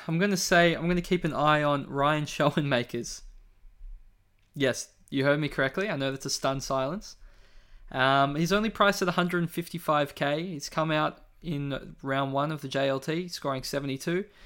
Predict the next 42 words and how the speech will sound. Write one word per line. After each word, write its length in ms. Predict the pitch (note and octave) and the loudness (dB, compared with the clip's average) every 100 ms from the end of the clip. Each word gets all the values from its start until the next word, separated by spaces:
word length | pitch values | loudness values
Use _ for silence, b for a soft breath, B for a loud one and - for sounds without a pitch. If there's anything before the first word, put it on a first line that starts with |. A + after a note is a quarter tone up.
| B - | B -10
and 100 | C3+ | -8
the 40 | |
second 360 | - D3 - C#3+ | -4 -6 -4 -4
match 200 | C#3 - | -4 -6
he 60 | |
scored 320 | C#3 - B2+ | -10 -6 -8
sixty-six. 880 | - - D3 - C#3 - - B2 - B B B | -6 -8 -8 -8 -10 -6 -6 -6 -10 B B B
I'm 200 | C3 C3+ | -2 0
unsure 680 | C3+ E3+ - E3+ D#3+ D3+ D3 | 0 0 0 0 2 0 0
on 260 | C#3 C#3 | -2 -2
his 340 | C3 C3+ C3+ - | -4 -4 -6 -2
job 240 | C#3 C#3 | -4 -2
security, 420 | D3 - D#3 F3 | -6 -6 -4 -4
especially 460 | C#3 - C#3 - C#3 | -4 -6 -6 -4 -4
with 160 | B2+ | -4
Vickery 560 | A#2 C#3 - C#3 B2+ B2 _ _ _ | -6 -8 -2 -2 0 -4 _ _ _
dominating. 600 | C#3 C#3 C3 C3 C3+ C#3 - b b b b | -2 0 -2 -2 -2 -4 -10 b b b b
I 120 | A#2+ | -4
know 160 | A#2+ B2 | -2 0
I 140 | A#2 - - | -2 -6 -8
can't 220 | B2+ - | -8 -4
believe 140 | A#2+ | -4
I 60 | A#2+ | -4
said 180 | - B2 | -4 -4
that 160 | A#2+ - | -6 -4
either, 380 | C3+ C3+ C#3 C3+ | -4 0 -2 -2
but, 240 | B2+ - - _ - | -2 -2 -6 _ -18
you 160 | F#2+ | -12
know, 120 | C#3+ C3+ | -6 -2
he 80 | |
had 140 | C#3 C#3 | 0 0
a 40 | |
very 280 | C3+ C3 C3+ | 4 4 4
good 140 | C3+ | 2
<laughs> 260 | C3 C#3+ - | 4 2 8
game 140 | G#3 | 8
in 120 | F3+ D#3+ | 8 2
the 80 | |
J 220 | D3 D3 D3 | 2 2 2
L 100 | D3 | 2
T, 320 | E3+ F3+ G#3 B B B B B - | 2 2 0 B B B B B -4
and 540 | D#3 D#3+ D#3+ E3 E3 | 2 4 4 2 0